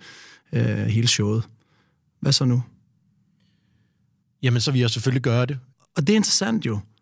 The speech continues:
Speaker 1: fordi at faren og risikoen var det samme,
Speaker 2: Mhm.
Speaker 1: men dit purpose, altså dit why,
Speaker 2: Ja.
Speaker 1: var stort. Og det her, der legede vi jo med en overlevelse og en flokdyr og en masse ting. Og det er derfor, jeg siger, at når dit why, og som du siger, Morten, når dit why er stort nok, så har jeg faktisk oplevet også, at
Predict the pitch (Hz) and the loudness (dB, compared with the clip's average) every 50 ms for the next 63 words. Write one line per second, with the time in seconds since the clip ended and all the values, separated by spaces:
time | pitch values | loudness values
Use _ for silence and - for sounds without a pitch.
0 | _ _ _ _ _ _ - - 156 143 143 135 - - 151 147 170 185 170 165 | _ _ _ _ _ _ -6 -2 0 2 2 2 2 2 0 2 2 2 2 2
1 | 175 175 175 - 151 147 127 117 110 117 - - 143 131 151 196 214 202 214 127 | 2 2 0 2 2 2 2 2 0 0 0 2 2 2 2 2 0 0 0 2
2 | 110 110 110 107 - - - 110 - - 139 147 143 143 147 143 - 131 117 117 | 2 4 4 4 4 2 0 0 0 2 2 2 2 0 0 -2 -2 -2 -2 -2
3 | 113 117 113 107 110 107 107 107 117 120 131 131 - _ _ - 113 107 107 117 | -2 -2 -2 0 0 0 0 0 0 0 -2 -4 -6 _ _ -8 -4 -2 0 0
4 | 117 110 107 110 - - - - - - 135 131 135 127 123 135 120 131 131 165 | 0 -2 -4 -4 -4 -2 0 0 0 0 0 0 0 -2 -2 -2 0 2 2 2
5 | 165 147 151 139 123 113 110 117 135 151 156 143 143 127 117 113 110 107 104 104 | 2 2 0 0 0 0 0 0 0 0 0 0 2 2 2 2 0 0 -2 -2
6 | - 120 113 110 - 110 110 127 135 135 127 117 110 104 - 120 113 101 110 107 | -2 -2 -2 -2 0 0 0 2 2 2 2 2 2 0 -2 -2 -2 -2 -2 -2
7 | 104 - 135 127 131 123 - 123 113 110 107 107 107 107 110 120 117 117 120 131 | -2 -2 -2 -2 -2 -2 -2 -2 0 0 0 0 -2 -2 0 0 0 2 2 0
8 | 123 - - - 127 120 120 - - - - - - - - - - - - 131 | 0 0 -2 -2 -2 -2 -4 -6 -10 -18 -20 -20 -20 -20 -20 -20 -10 -6 -4 -2
9 | 120 139 147 151 156 - 165 165 135 - - 165 165 165 - 139 117 113 110 107 | 0 2 2 2 2 2 2 2 2 2 2 2 2 2 2 2 0 0 0 0
10 | 113 110 120 135 143 131 - - 135 123 139 - - - 147 156 135 110 110 117 | 0 2 2 0 0 -2 -2 0 0 0 0 0 2 2 2 0 0 0 2 2
11 | 113 127 123 113 117 147 185 190 - - - 196 185 196 - - 143 139 151 - | 2 2 2 0 0 0 2 2 2 2 2 0 -2 -2 -2 -2 -2 -2 -2 -2
12 | - - - - - - - - 135 135 - 139 151 143 - - 139 165 - - | -6 -12 -20 -20 -14 -6 -2 0 0 0 2 2 0 0 0 0 -2 -2 -2 -2
13 | 139 113 107 104 110 131 135 - - - - 123 | -4 -2 0 0 0 0 0 0 -2 -2 -4 -4